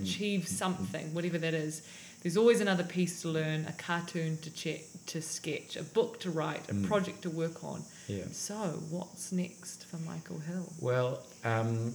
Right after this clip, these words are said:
Speaker 2: the, the thing is, uh, just to answer, uh, just to, to slightly deeper into that,
Speaker 1: Yeah.
Speaker 2: that there is, um, there's literally,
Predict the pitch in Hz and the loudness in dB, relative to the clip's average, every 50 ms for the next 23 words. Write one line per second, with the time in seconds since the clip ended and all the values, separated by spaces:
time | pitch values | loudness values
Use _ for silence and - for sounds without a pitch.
0 | 107 107 120 120 120 - 123 127 113 - - 185 208 175 139 117 110 101 90 87 | 0 0 -2 -2 -2 -4 -4 -4 -2 0 0 0 2 4 4 4 4 4 2 0
1 | 110 107 98 92 113 107 104 - 110 98 107 113 117 113 - - 101 95 92 98 | -2 -2 0 2 2 0 2 2 2 4 4 4 4 2 2 0 0 2 2 0
2 | 95 92 98 98 - - - 98 - - 117 - - - - - 107 107 117 - | 0 2 0 -2 -2 -2 -6 -6 -4 -6 -6 -4 -4 -6 -2 0 2 2 2 2
3 | - 92 95 90 - - 95 117 113 113 113 123 107 - - 101 82 98 92 92 | 2 -2 -2 -2 -4 -2 0 2 2 2 2 0 0 0 -2 -2 0 2 2 2
4 | 95 - - 170 160 165 190 202 165 160 - - - - 101 98 113 113 113 113 | 0 -2 -4 -6 -4 -4 -4 -4 -6 -8 -10 -14 -14 -10 0 4 4 4 4 2
5 | - - 95 107 120 117 117 117 113 107 98 - - - - 110 104 104 104 107 | -6 -8 0 2 4 6 6 6 6 6 4 0 -2 -2 -2 -2 0 0 2 0
6 | 107 107 113 117 123 127 117 110 110 - 135 127 143 139 - - 131 117 110 110 | 0 -2 0 0 2 4 4 4 4 4 6 4 4 4 2 0 2 4 4 4
7 | 104 104 104 104 98 - | 4 4 2 0 -2 -6